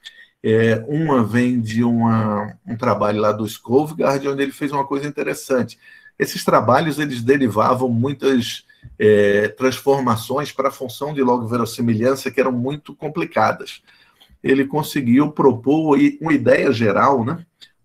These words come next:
Como se fosse um mapa pra você conseguir coisas pra situações de seu interesse, com duas transformações de estatística muito simples, né? Claro que você vai ter que ir atrás desse xi aqui, que dá um trabalho razoável,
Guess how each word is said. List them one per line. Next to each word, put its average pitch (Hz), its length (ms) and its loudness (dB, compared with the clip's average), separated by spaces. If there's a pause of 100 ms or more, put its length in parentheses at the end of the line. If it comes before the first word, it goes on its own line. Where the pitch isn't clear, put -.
Como 117 180 -4
se 113 60 -14
fosse 117 360 -4
um 113 120 -2
mapa 110 500 0 (320)
pra 113 140 -2
você 120 320 -2
conseguir 117 560 -2
coisas 107 800 -2 (340)
pra 110 140 -2
situações 117 640 0
de 107 100 -8
seu 117 220 -2
interesse, 120 720 -2 (460)
com 143 280 -6
duas 165 560 0
transformações 151 800 -6
de 170 60 -14
estatística 160 640 -6
muito 160 240 -6
simples, 123 560 -10
né? 180 160 -8 (640)
Claro 131 360 2
que 156 120 -6
você 139 360 0
vai 123 160 2
ter 120 160 0
que 120 140 -4
ir 113 40 2
atrás 107 520 -2
desse 104 720 -8
xi 127 440 0
aqui, 135 340 -6
que - 160 -6
dá 123 120 0
um 135 120 -4
trabalho 113 560 2
razoável, 147 680 0